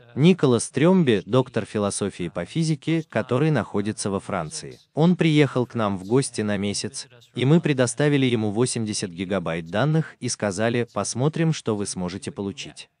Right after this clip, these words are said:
Таким образом, он смог подтвердить, что результаты, о которых мы сообщили в той статье, которая только что вышла в этом году, были верными. А второй анализ был проведён Вольфом Кингом Биаром,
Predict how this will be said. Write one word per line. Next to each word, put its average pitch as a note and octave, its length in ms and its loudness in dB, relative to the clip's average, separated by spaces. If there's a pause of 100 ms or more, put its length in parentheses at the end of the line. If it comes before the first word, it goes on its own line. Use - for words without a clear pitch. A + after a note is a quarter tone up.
Таким C#3+ 320 2
образом, D3+ 380 4
он C3 140 2
смог C3+ 280 -2
подтвердить, G#2+ 640 -4
что - 200 -4
результаты, A2+ 580 -2
о - 140 -8
которых G#2+ 400 -6
мы G#2+ 100 -4
сообщили G2+ 460 -4
в - 80 -18
той F2+ 160 -6
статье, A#2 420 -4
которая F2+ 400 -4
только G#2 300 -6
что - 180 -6
вышла F2+ 320 -6
в D#2 60 -6
этом E2+ 240 -6
году, F#2+ 420 -4
были A#2+ 240 0
верными. F2 500 -4 (160)
А A2 120 2
второй D#3 420 4
анализ B2+ 560 0
был B2 200 2
проведён A2+ 500 0
Вольфом G#2 500 -2
Кингом G#2 480 -4
Биаром, G2 480 -2